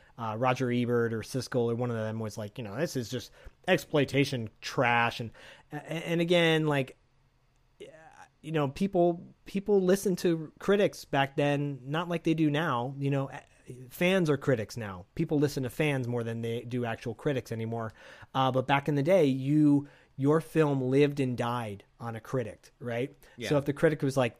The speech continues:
Speaker 1: "That movie's trash, don't go see it," then people wouldn't go see it, and it would bomb.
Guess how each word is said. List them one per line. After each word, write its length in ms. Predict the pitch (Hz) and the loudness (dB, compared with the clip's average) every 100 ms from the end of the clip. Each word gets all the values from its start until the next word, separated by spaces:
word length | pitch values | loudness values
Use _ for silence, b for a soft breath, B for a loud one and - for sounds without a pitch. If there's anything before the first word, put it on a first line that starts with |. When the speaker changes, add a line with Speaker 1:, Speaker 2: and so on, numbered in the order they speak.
| 107 | -2
Speaker 1:
"That 200 | 127 175 | 2 4
movie's 300 | 185 190 - | 2 0 -4
trash, 480 | - 147 131 131 - - | -2 0 2 -2 -8 -10
don't 220 | - 123 135 | -4 -2 0
go 120 | 151 | -2
see 280 | - 131 120 | 0 -2 -2
it," 160 | 123 _ | -4 _
then 180 | - 135 | -4 -2
people 260 | 139 175 160 | -2 -2 2
wouldn't 260 | 160 147 139 | 4 4 2
go 120 | 139 | -2
see 300 | - 196 170 | -2 0 2
it, 180 | 139 - b b - | 0 -4 b b -8
and 460 | 139 139 135 131 131 | -4 -2 -2 -4 -4
it 240 | 135 135 | -2 -2
would 200 | 135 127 | -2 -4
bomb. 360 | 127 120 104 | -4 -6 -8